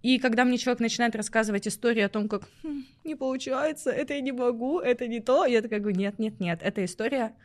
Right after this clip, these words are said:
принимай решение и делай». Вот. И человек принимает решение и делает. И я делаю то же самое в своей жизни.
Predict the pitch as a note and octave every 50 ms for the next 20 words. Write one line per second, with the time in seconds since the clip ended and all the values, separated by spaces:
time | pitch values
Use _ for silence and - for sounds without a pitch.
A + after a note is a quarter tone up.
0 | _ _ G#3 G#3+ G#3 G#3 G#3 G#3 G3 F#3 F#3+ F3 - - G3+ G3+ A3+ A3 G3+ F#3
1 | E3 E3+ D#3+ D#3 D#3 E3 F3 - _ _ _ - - - - - - - _ _
2 | - F3+ E3 D#3+ E3 - - - G3+ - - G#3+ G#3+ G#3+ - G#3+ G#3+ G#3+ G#3 G3
3 | G3 F#3+ F#3+ - D#4 F#4 F#4+ D4 A3 F3 E3+ E3+ D#3+ D#3 D3 D3+ D3 - _ -
4 | G3+ G#3 A#3 A3+ G#3 A3+ A3 G3+ - G#3 G3+ - - G#3 G3+ G3+ F#3+ - - -
5 | F#3 F#3 F3+ F3 E3 D#3 D#3+ - - F3 E3+